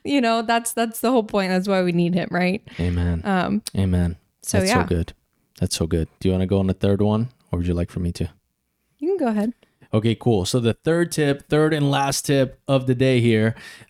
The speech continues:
Speaker 2: uh, if you're feeling overwhelmed in life,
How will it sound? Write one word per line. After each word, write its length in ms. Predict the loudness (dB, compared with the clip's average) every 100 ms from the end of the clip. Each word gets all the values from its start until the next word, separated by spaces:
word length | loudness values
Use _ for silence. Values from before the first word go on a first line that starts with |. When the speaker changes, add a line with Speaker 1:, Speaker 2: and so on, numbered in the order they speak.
| -2
Speaker 2:
uh, 400 | 2 2 2 0 -4
if 220 | -2 0 0
you're 100 | 0
feeling 260 | 0 0
overwhelmed 680 | 0 2 2 4 4 2 0 -6 -20 -4
in 140 | 0
life, 560 | 2 2 2 0 0 -8